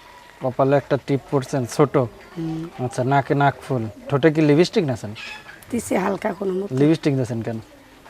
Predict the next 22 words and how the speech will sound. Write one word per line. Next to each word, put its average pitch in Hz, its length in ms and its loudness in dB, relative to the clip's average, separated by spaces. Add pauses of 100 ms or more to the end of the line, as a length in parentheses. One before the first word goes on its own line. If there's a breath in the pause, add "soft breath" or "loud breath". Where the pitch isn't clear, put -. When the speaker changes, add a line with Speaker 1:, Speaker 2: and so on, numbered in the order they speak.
(300)
Speaker 2:
এমনি 240 320 2
দিছি। 285 360 -2 (280)
Speaker 1:
কি 147 120 8
জন্য? 143 260 4
এমনি 147 400 6
মানুষ 165 300 4
কেউ 165 160 2
দেয়? 151 400 4 (460)
Speaker 2:
যদি 208 160 2
ভালো 202 320 8
মনের 196 260 4
মতো 185 260 2
মানুষ 208 300 0
যদি 202 180 -4
পছন্দ 190 380 -2
করে। 170 240 -2
Speaker 1:
হুম, 131 800 -6
মনের 160 260 8
মানুষ 175 260 8
চাচ্ছেন 180 340 6
Speaker 2:
হুম। 160 80 8
Speaker 1:
আপনি? 127 180 -2